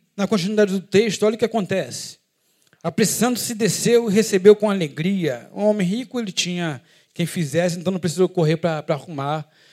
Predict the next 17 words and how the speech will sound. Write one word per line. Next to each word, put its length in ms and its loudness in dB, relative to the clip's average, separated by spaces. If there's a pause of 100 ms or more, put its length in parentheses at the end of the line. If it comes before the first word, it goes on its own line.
(240)
né? 260 -6 (680)
Todos 220 6
os 160 -4
que 360 -2
viram 600 0
isto 320 -2
murmuravam, 800 0
dizendo 440 -8
que 280 -10
entrara 500 -4
para 220 -6
ser 220 -8
hóspede 400 -4
de 140 -12
um 140 -8
homem 280 -6
pecador. 640 -8